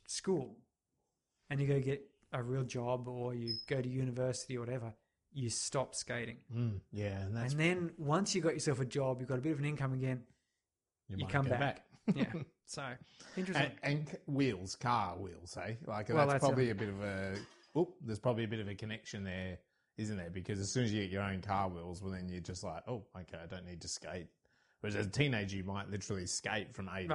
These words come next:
Speaker 1: Oh,
Speaker 2: B,
Speaker 1: yeah.
Speaker 2: you know,
Speaker 1: Yeah,
Speaker 2: like
Speaker 1: it's, it's sort of the way it is. And I think you'd probably find the same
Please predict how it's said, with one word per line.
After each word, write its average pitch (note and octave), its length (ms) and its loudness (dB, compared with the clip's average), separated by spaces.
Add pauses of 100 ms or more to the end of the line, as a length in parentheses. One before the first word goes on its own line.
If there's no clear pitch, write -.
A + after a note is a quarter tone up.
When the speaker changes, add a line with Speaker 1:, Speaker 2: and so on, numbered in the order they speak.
(100)
Speaker 1:
Oh, C3+ 60 2
Speaker 2:
B, C#3+ 60 2
Speaker 1:
yeah. D#3 300 0
Speaker 2:
you G2 60 -6
know, G2+ 100 0
Speaker 1:
Yeah, B2+ 220 -2
Speaker 2:
like C3+ 100 -4
Speaker 1:
it's, - 320 -6
it's C#3+ 220 -4
sort - 260 -2
of C3+ 80 2
the C3 40 2
way C3 120 4
it C3+ 80 0
is. C#3+ 180 0 (240)
And E3 100 0
I F3 60 4
think A#3+ 180 2
you'd G3+ 140 0
probably D3 220 2
find C#3 260 -4
the B2+ 60 -4
same D#3+ 480 -2